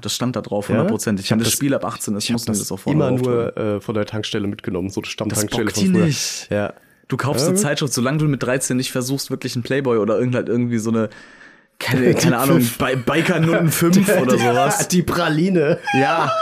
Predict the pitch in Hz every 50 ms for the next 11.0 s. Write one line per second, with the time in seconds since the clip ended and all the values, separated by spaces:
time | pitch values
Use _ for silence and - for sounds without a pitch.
0 | 784 880 - - 123 135 - 156 143 147 - - 165 165 160 170 156 170 170 165
1 | 139 131 156 175 185 175 - - 95 131 135 131 - 135 127 127 135 139 135 139
2 | - 131 110 - 170 175 180 180 139 117 110 107 107 - - 110 107 123 131 131
3 | - - - 131 131 120 104 113 117 135 139 123 117 110 - 123 110 - 147 143
4 | 160 151 127 127 131 - - - 156 156 143 131 127 123 127 - 214 208 - 190
5 | 185 180 135 - - - - 104 104 - - 208 185 180 - - - 127 131 131
6 | 131 127 - - - - 151 135 151 127 117 107 98 107 - 269 - - - -
7 | - 110 110 101 90 87 92 90 87 85 - - - - - - - - - -
8 | - - 98 95 - - - 98 127 127 - - - - 170 - - - - -
9 | - - - - - - - - - - - 92 90 92 90 95 95 101 104 101
10 | 87 - - - - - 98 98 87 78 60 - - 117 120 123 123 120 110